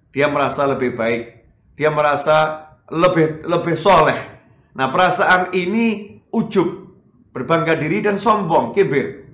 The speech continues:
Bahaya kalau sampai kita merendahkan orang lain, ya karena kita lebih taat, karena kita lebih soleh dalam pandangan kita. Karena itu, ikhwani rahimakumullah, untuk menyelamatkan diri dari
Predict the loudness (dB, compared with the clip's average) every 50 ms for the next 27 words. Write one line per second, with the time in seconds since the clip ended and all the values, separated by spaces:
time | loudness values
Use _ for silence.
0 | -20 -20 -20 _ -6 -4 0 2 2 4 4 2 2 0 -2 -2 -2 -2 -4 -4
1 | -6 -4 -4 -4 -6 -4 -4 -4 -4 -2 -2 -4 -2 -2 -2 -2 -2 -2 -4 -4
2 | -2 -2 -2 -2 0 -2 -2 -2 -2 0 0 2 0 0 0 -4 -8 -12 -18 -20
3 | -20 -20 -8 -4 -2 -2 0 0 0 0 2 0 -2 -2 -4 -6 -2 0 0 2
4 | 2 2 0 -2 0 0 -2 0 -2 -2 -4 -8 -14 -20 -20 _ _ _ _ -4
5 | -4 -2 -2 -4 -4 -6 -4 -2 0 0 0 0 0 -2 -4 -4 -10 -10 0 2
6 | 4 6 6 6 4 4 2 0 -2 -2 -2 -2 -2 -2 -2 -2 -4 -4 -6 -6
7 | -6 -6 -6 -4 -4 -4 -4 -4 -10 -16 -20 -20 _ _ _ _ -6 -4 -4 -2
8 | -4 -4 -2 -2 -2 -2 -2 -4 -4 -2 -2 -2 -2 -2 -4 -6 -6 -6 -6 -6
9 | -8 -6 0 0 0 0 0 -6 -14 -18 -20 -20 _ _ _ -4 -2 -2 0 0
10 | -2 0 -2 0 0 0 0 0 -2 -2 -2 -4 -4 -4 -4 -4 -4 -4 -2 -4
11 | -4 -4 -4 -4 -4 -4 -6 -10 -12 -14